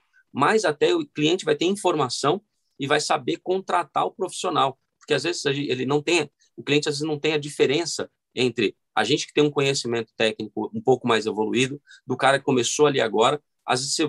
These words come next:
se a gente não tem um discurso apurado, se a gente não tem uma, um, um linguajar, uma, um, um material, às vezes ele não sabe diferenciar a gente do cara que tá começando. Então, tem um, um trabalho a ser desenvolvido que, se ele tem essa informação,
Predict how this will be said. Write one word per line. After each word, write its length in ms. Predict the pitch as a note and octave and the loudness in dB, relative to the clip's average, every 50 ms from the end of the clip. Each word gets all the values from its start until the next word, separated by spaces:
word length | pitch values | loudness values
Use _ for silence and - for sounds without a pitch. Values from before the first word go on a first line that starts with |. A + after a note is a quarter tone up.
| D#3 | -2
se 100 | D#3 - | 0 0
a 40 | D3 | 0
gente 200 | C3+ E3+ E3+ - | 0 -2 -2 -2
não 140 | F3 D#3+ D3+ | -2 -2 0
tem 220 | C#3+ C3+ A#2+ A2+ - | 0 0 0 0 -2
um 80 | B2 | -4
discurso 540 | B2 B2 B2 - - - B2 B2+ B2 - A#2 | -4 -4 -6 -8 -6 -2 -2 -2 0 0 -4
apurado, 420 | G#2+ - A#2 A2 G#2 G#2 G2+ G2 - | -2 0 2 4 4 4 4 2 -2
se 80 | - | -8
a 40 | A2+ | -10
gente 180 | A#2+ B2+ - - | -10 -8 -4 -4
não 120 | C3 A#2+ | -4 -2
tem 240 | A#2 B2 A#2 A2+ - _ _ _ _ _ - | 0 0 0 0 -2 _ _ _ _ _ -2
uma, 280 | A2+ A#2 A#2+ A#2 - - | 2 4 4 4 2 0
um, 220 | A2+ A2 G#2+ G2 G2 G#2 G#2+ | -2 -2 -4 -4 -4 -4 -2
um 60 | G#2+ | -2
linguajar, 600 | B2 C3+ C#3+ C#3 B2+ A2+ G#2 F#2+ G#2+ G2 F#2+ F#2 | 0 0 2 4 4 4 2 2 2 2 2 2
uma, 240 | G#2+ A#2 B2 B2 - | 2 0 0 0 0
um, 180 | A#2+ A#2+ A#2+ B2+ C3 A#2 - - | 0 -2 0 2 0 0 -2 -6
um 260 | G2 G2 G#2 G2+ G#2+ | -12 -12 -10 -4 0
material, 680 | A2 B2 B2+ - - A2 A2+ G2 F#2+ G#2+ C#3 C#3 - - _ _ _ _ _ _ - | 0 0 2 2 0 0 2 2 4 4 4 4 2 -4 _ _ _ _ _ _ -8
às 100 | C#3+ C#3 | -4 -4
vezes 140 | E3+ D#3+ | -2 -2
ele 80 | E3+ F3 | 0 -2
não 80 | F#3 F3 | -2 0
sabe 180 | - F3 E3 | 0 0 -2
diferenciar 500 | D#3+ D#3 - F3 F3 F3 E3 - F3 D#3+ | -2 -4 -4 -4 -4 -2 -2 0 2 2
a 60 | D3 | 2
gente 380 | C3+ - C#3 D3+ F3+ F#3 - F#3 | 2 0 0 -2 -2 -2 -6 -12
do 80 | F#3+ - | -10 -8
cara 160 | F3+ E3+ E3 | -6 -6 -6
que 80 | D#3 | -8
tá 60 | D#3 D3 | -8 -8
começando. 440 | D#3+ F3+ F3 - F3 B2+ G#2 - - _ _ _ _ _ _ _ - _ _ _ _ | -8 -6 -4 -2 -2 -2 -2 -4 -10 _ _ _ _ _ _ _ -20 _ _ _ _
Então, 280 | - C3+ C#3 C#3+ - - _ _ _ _ | 0 0 0 0 0 -4 _ _ _ _
tem 200 | - D#3 E3+ G3+ | 2 2 2 4
um, 380 | G#3+ F#3+ - C3 C#3+ C3+ A#2 A2+ | 2 0 -2 -4 -4 -4 -6 -8
um 40 | A#2+ | -6
trabalho 540 | - C3+ A#2+ A2 G#2+ A2 G#2+ A2 A2 A2 | 0 2 2 2 4 4 4 4 4 2
a 20 | G#2+ | 0
ser 160 | - - A2 | -2 -6 -6
desenvolvido 540 | G#2 G#2+ A2 G#2 G#2 G2 G#2+ C3+ C#3+ C3+ A#2+ | -6 -6 -4 -4 -4 0 2 2 2 2 0
que, 60 | - | -2
se 120 | - - D#3 | 0 2 2
ele 140 | G3 A3 A3 | 2 2 2
tem 160 | - C#3+ C#3 | 2 0 0
essa 160 | C3 - C3+ | 2 0 -2
informação, 680 | A#2+ - - A#2 G#2+ F#2 - - - C3+ D#3 F3+ D3 | -2 0 0 -2 -2 -2 -4 -4 -2 0 0 0 -2